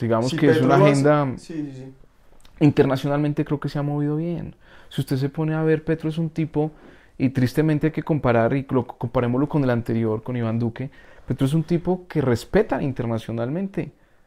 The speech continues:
Speaker 1: respetan, o sea, el tipo que en París le abren las puertas,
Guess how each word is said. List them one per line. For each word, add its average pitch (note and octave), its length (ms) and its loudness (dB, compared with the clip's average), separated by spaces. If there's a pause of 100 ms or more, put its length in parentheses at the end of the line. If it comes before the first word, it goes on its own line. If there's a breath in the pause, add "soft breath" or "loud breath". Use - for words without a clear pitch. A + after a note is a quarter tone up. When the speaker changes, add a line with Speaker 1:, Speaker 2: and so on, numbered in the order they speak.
(280 soft breath)
Speaker 1:
respetan, A2+ 840 4
o G#2 60 -6
sea, A2 140 -2
el G#2+ 80 -2
tipo E3+ 300 -4
que - 80 -2
en C3+ 80 0
París D3 380 2
le D3+ 80 4
abren C#3+ 220 2
las B2+ 100 -2
puertas, B2 560 -2